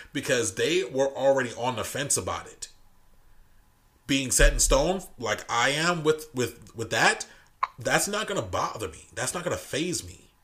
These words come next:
Because I already know the, the pros and cons. I've already weighed out the pros and cons of that situation. And this is when I was, I, like I said, I was fourteen. This is stuff that I was thinking about when I was fourteen.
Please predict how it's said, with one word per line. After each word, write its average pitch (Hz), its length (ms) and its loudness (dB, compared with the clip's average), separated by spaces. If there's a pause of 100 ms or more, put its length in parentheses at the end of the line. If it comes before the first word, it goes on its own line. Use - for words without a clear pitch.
(280)
Because 175 480 4
I 180 160 6
already 160 200 6
know 135 400 0 (240)
the, 113 560 4
the 110 240 2
pros 139 340 2
and 110 100 -6
cons. 123 400 -4
I've 131 140 2
already 156 180 4
weighed 123 240 0
out 131 140 2
the - 80 -4
pros 135 260 -4
and 101 80 -8
cons 147 320 -4
of 107 80 -4
that 95 160 -2
situation. 104 520 -4 (340)
And 143 100 0
this 208 160 2
is 156 60 0
when 123 180 -6
I 123 160 0
was, 104 560 -2 (500)
I, 151 100 2
like 147 320 -2
I 180 40 4
said, 180 180 0
I 143 120 -2
was 165 140 -2
fourteen. 165 560 -2 (800)
This 190 140 4
is - 60 0
stuff 190 220 4
that 135 180 -2
I 165 140 2
was 147 220 0
thinking 165 260 -4
about 117 240 0 (160)
when 135 160 -6
I 147 60 0
was - 100 -2
fourteen. 143 640 -4